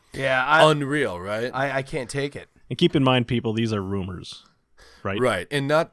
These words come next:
Speaker 2: not to mention
Speaker 3: <laughs> I
Speaker 2: how
Speaker 3: can't
Speaker 2: many
Speaker 3: take it.
Speaker 2: people, <laughs> how many people get a smartphone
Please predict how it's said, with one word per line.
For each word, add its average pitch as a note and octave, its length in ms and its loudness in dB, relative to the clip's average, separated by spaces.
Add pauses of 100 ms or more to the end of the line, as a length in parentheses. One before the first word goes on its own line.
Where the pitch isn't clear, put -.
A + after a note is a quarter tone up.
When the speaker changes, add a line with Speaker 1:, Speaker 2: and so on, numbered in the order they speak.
Speaker 2:
not D3 220 0
to D#3+ 80 -4
mention C#3 560 -4
Speaker 3:
<laughs> - 80 -14
I C#3 60 -4
Speaker 2:
how B2+ 180 -2
Speaker 3:
can't E3 140 4
Speaker 2:
many F3+ 180 2
Speaker 3:
take D#3 100 -6
it. - 40 -6
Speaker 2:
people, A#2+ 500 -2 (420)
<laughs> - 380 -10
how E3 260 8
many F3+ 300 6
people A2+ 680 -6 (560)
get C3 220 0
a D#3 40 0
smartphone G#2 840 -4